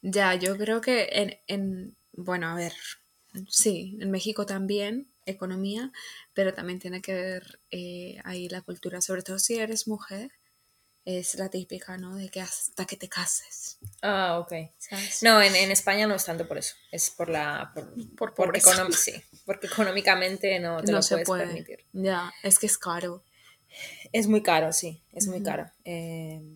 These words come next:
Speaker 1: Y los salarios no son
Speaker 2: y no sa-, exacto, no van acorde con
Speaker 1: Ujú. Con las
Speaker 2: con las
Speaker 1: sal-,
Speaker 2: viviendas, exacto.
Speaker 1: exacto.
Speaker 2: Entonces, bueno, pues eso, eh, lo malo hemos dicho, ¿no? De
Speaker 1: Sí.
Speaker 2: independizarse.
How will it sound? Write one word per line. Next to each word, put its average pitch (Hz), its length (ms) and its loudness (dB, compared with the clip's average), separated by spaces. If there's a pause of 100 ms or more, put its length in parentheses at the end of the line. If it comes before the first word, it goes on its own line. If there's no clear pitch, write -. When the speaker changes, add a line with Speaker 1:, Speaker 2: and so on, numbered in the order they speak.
Speaker 1:
Y 185 100 -2
los 180 140 0
salarios 170 480 -6
no 185 100 -8
son 180 380 -6
Speaker 2:
y 196 80 0
no 180 160 -2
sa-, 180 200 -8
exacto, - 420 -8
no 175 120 -2
van 170 140 2
acorde - 520 -4 (120)
con 175 260 -8
Speaker 1:
Ujú. 175 400 -12 (720)
Con 185 480 -10
las 180 400 -4
Speaker 2:
con - 120 0
las 175 120 -4
Speaker 1:
sal-, 185 100 -4
Speaker 2:
viviendas, 180 540 -6
exacto. 175 320 -8
Speaker 1:
exacto. - 100 -20 (840)
Speaker 2:
Entonces, 220 320 6
bueno, 160 220 4
pues 190 180 0
eso, 196 340 2
eh, 175 640 4 (880)
lo 220 140 6
malo 220 400 12
hemos 190 220 2
dicho, 180 260 -6
¿no? 262 160 6
De 311 80 8
Speaker 1:
Sí. 214 60 10
Speaker 2:
independizarse. 190 800 2